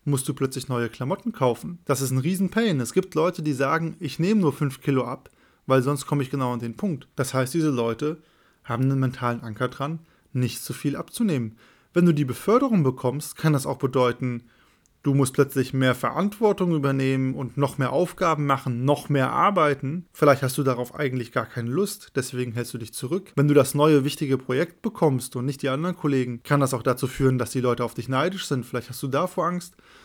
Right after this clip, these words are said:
Oder dass du plötzlich eine neue Fähigkeit lernen musst, die du noch nicht beherrschst. Es gibt wirklich viele Punkte, wo das Erreichen eines Ziels dazu führt,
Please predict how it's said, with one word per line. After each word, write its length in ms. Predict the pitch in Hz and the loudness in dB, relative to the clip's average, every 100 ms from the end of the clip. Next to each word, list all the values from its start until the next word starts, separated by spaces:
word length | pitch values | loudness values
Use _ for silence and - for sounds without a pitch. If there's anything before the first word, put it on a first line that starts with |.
| - - | -16 2
Oder 540 | 156 147 147 143 156 _ _ - | 6 6 6 2 -2 _ _ -2
dass 160 | 135 | -2
du 140 | - 135 | 0 2
plötzlich 400 | 147 143 139 135 | 4 4 0 -2
eine 80 | |
neue 180 | 127 120 | 0 -2
Fähigkeit 580 | 117 175 214 220 202 143 | 0 0 0 0 -2 0
lernen 260 | 131 123 123 | 2 0 -2
musst, 220 | 117 - | -6 -8
die 40 | |
du 60 | 127 | -8
noch 100 | 113 | -6
nicht 180 | 120 - | -8 -8
beherrschst. 540 | 107 135 185 - - | -8 -4 -4 -6 -14
Es 100 | - | -12
gibt 220 | - 131 147 | -6 -4 -2
wirklich 300 | 160 208 - | -2 -4 -4
viele 240 | 170 147 | 0 0
Punkte, 520 | - 135 139 185 131 | 0 -4 -2 -2 0
wo 60 | 131 | 0
das 160 | 131 | 0
Erreichen 560 | 127 113 120 143 160 208 | -2 -2 0 0 0 -4
eines 380 | 143 135 127 - | -2 -4 -4 -8
Ziels 440 | - 165 202 202 | -4 -2 -2 -4
dazu 300 | - 127 - | -4 -6 -6
führt, 420 | - 143 147 170 | -8 -2 0 -2